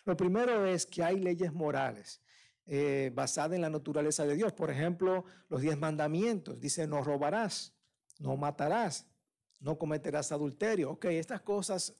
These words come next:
como que se entienden y tienen como más sentido, ¿verdad? Pero nosotros podemos dividir las leyes del Antiguo Testamento en leyes morales. Las leyes morales es esto, no matarás, no adulterarás,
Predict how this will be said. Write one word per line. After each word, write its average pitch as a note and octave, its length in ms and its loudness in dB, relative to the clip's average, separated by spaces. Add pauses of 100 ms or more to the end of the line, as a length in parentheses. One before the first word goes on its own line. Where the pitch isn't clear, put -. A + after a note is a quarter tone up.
(800)
como F3 200 -2
que D#3+ 80 -4
se E3+ 120 0
entienden G3+ 420 0
y F#3 40 -2
tienen A3 220 -2
como G3 160 0
más F3 240 -2
sentido, D3 640 -4
¿verdad? C#3+ 340 -4 (640)
Pero G#3+ 460 2 (1120)
nosotros F#3+ 300 0
podemos G3 300 0
dividir E3+ 520 2
las B2+ 200 -6
leyes D#3 600 -2 (180)
del C3 220 -12
Antiguo F3 380 0
Testamento D#3+ 720 -4
en C#3 300 -10
leyes D3 260 -4
morales. D#3+ 760 -2 (460)
Las C3 120 -10
leyes F3 240 2
morales F3 460 2
es D3 140 -8
esto, B2 380 -6 (280)
no D3 140 -6
matarás, C#3+ 840 -2 (200)
no C3 100 -12
adulterarás, C#3 920 0